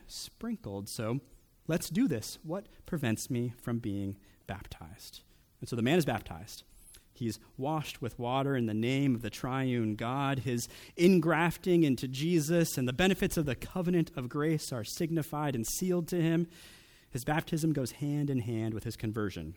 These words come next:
His old way of life, his old beliefs, his old allegiances, they're washed away, and he is clean and holy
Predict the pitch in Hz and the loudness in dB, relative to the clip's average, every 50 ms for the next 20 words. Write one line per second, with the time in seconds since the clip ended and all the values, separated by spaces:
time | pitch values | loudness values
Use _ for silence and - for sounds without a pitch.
0 | - - - 135 123 165 190 190 180 175 180 180 170 156 135 139 147 147 160 165 | -12 -8 -4 0 2 4 4 4 4 4 4 4 4 4 2 2 2 2 4 4
1 | 160 147 - - - 135 123 - - - - - - - 165 175 185 185 160 165 | 2 2 0 -2 -2 -2 -2 -2 -4 -10 -20 -10 -4 0 2 4 4 4 2 2
2 | 175 156 151 156 151 151 151 147 - - - - - - - - 151 139 165 202 | 0 2 4 4 4 4 2 0 -2 -6 -8 -10 -12 -12 -8 -4 2 4 6 6
3 | 208 214 214 214 185 165 147 143 147 139 131 - - - 151 147 127 - 123 110 | 6 6 6 6 6 6 4 4 4 2 0 0 -2 -4 -2 -2 -2 -2 -2 -2
4 | 110 104 110 123 135 151 160 160 - - - - - - _ - - 123 120 117 | -2 -4 -4 -4 -2 -2 -2 -2 -2 -4 -6 -8 -10 -14 _ -8 -6 -4 -4 -4
5 | 120 127 120 127 131 131 127 135 - - 113 107 - - 143 131 - - 123 113 | -4 -4 -4 -4 -4 -4 -6 -6 -6 -8 -10 -8 -6 -6 -6 -4 -4 -4 -4 -4
6 | 110 110 - - - - - - - - - 165 165 156 139 127 123 113 104 98 | -4 -4 -6 -10 -20 -20 -20 -20 -20 -10 -4 -2 0 2 2 2 0 0 -2 -2
7 | 98 - 107 104 104 - - - - - - - 147 143 135 127 123 120 107 101 | -4 -4 -6 -6 -6 -8 -10 -18 -20 -16 -10 -6 -4 -4 -4 -4 -4 -4 -4 -4
8 | 101 101 | -4 -6